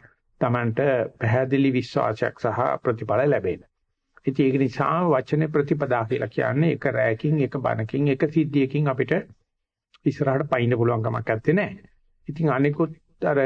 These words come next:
වහා ප්‍රතිඵල බලාපොරොත්තු වෙන කාරණා බැලුවොත් අපි පොඩි ආයෝජනයක් කරලා විශාල ලාභයක් බලාපොරොත්තු වෙනවා. ඒක තමයි මේ ප්‍රතිඵල අපේක්ෂා කරන මේ මෑත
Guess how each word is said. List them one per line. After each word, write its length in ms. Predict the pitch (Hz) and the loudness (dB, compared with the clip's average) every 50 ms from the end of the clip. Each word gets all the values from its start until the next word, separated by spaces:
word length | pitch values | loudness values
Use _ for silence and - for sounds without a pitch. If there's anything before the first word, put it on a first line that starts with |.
| 131 127 120 | 2 2 2
වහා 420 | 127 123 117 113 120 135 160 175 185 | 0 0 0 0 -2 -2 0 0 0
ප්‍රතිඵල 440 | 185 - 180 151 170 160 160 156 160 147 | 0 -2 -2 0 2 2 2 2 2 0
බලාපොරොත්තු 680 | 147 151 151 147 151 151 147 147 143 - - _ - 147 | 0 0 0 -2 -2 -2 -2 -4 -4 -4 -8 _ 0 0
වෙන 160 | 139 131 135 131 131 131 135 - _ _ _ _ _ _ | 2 2 2 0 0 -2 -4 -10 _ _ _ _ _ _
කාරණා 400 | - 135 143 139 131 135 127 120 | -4 -4 -2 0 0 0 0 0
බැලුවොත් 480 | 113 117 110 117 123 147 180 220 208 - _ _ _ _ _ _ _ _ | 0 0 2 4 4 4 4 2 0 -4 _ _ _ _ _ _ _ _
අපි 240 | - 131 135 143 135 135 139 165 151 139 | -6 0 2 2 4 4 2 0 -2 0
පොඩි 300 | 147 135 131 127 143 151 165 160 | 0 0 2 2 2 4 4 2
ආයෝජනයක් 680 | 139 131 139 139 143 143 139 143 143 139 139 135 135 | 2 2 2 2 2 2 2 0 0 0 0 -2 -2
කරලා 200 | - 147 147 151 | 0 0 2 2
විශාල 440 | 139 131 - 131 131 135 156 165 151 | 0 0 0 0 0 2 2 2 2
ලාභයක් 360 | 139 127 127 123 131 123 117 - | 2 0 0 -2 -4 -4 -4 -4
බලාපොරොත්තු 540 | - 123 113 113 113 - 123 113 - - | -4 -2 -2 -2 -2 -4 -6 -2 0 0
වෙනවා. 220 | 110 113 127 175 226 - - _ _ _ _ _ _ _ _ _ _ _ _ - | 2 2 2 -2 -2 -6 -10 _ _ _ _ _ _ _ _ _ _ _ _ 0
ඒක 160 | 131 127 131 131 | 0 0 0 -2
තමයි 320 | 135 120 120 123 127 139 | -2 0 0 2 2 2
මේ 240 | 131 127 123 117 110 104 92 - - _ _ _ _ _ _ _ _ _ _ _ _ _ _ _ _ _ _ _ _ _ _ _ _ _ _ _ | 2 2 2 2 0 0 -2 -8 -14 _ _ _ _ _ _ _ _ _ _ _ _ _ _ _ _ _ _ _ _ _ _ _ _ _ _ _
ප්‍රතිඵල 300 | 143 123 127 135 127 127 | -2 0 2 2 2 2
අපේක්ෂා 480 | 120 117 - 120 113 117 - 123 110 110 | 2 2 0 0 0 0 -2 -2 -2 -2
කරන 320 | - 117 110 110 113 127 | -2 -2 0 0 0 2
මේ 160 | 127 123 117 113 | 2 2 2 2
මෑත 320 | 110 110 110 113 113 | 2 2 2 0 0